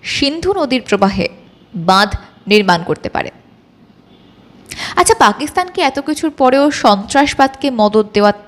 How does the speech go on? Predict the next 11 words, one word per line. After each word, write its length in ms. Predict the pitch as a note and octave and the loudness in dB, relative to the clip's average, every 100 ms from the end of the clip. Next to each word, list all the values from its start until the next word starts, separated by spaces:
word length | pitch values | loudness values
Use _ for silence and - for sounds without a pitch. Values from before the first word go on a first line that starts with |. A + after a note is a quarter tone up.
| - | -2
রাস্তা 280 | F3+ F3+ | -2 0
থেকে 220 | G#3 A3+ G#3+ | -4 -4 -6
পিছু 320 | G#3+ - G#3+ | -6 -4 -2
হটবে? 380 | F#3 - D#4+ A#3+ - - - - - - - - - | -2 -2 -2 -2 -8 -20 -20 -20 -20 -20 -20 -20 -14
শুভবুদ্ধির 760 | - - A3 G3+ G#3 A#3 - B3 | -4 2 4 4 4 2 2 2
সঞ্চার 500 | - A#3 G#3 B3 A3+ | 2 0 0 0 0
ঘটবে? 420 | G3+ G3+ - C#4 G3+ - _ _ _ _ _ _ - _ _ - | 0 0 0 -2 -2 -14 _ _ _ _ _ _ -20 _ _ 0
আপনাদের 440 | G#3 - E4 F4+ | 2 2 -2 -2
কি 120 | F4+ | -4
মনে 220 | E4 D4+ | -6 -6
হয়? 240 | D4+ E4 | -4 -4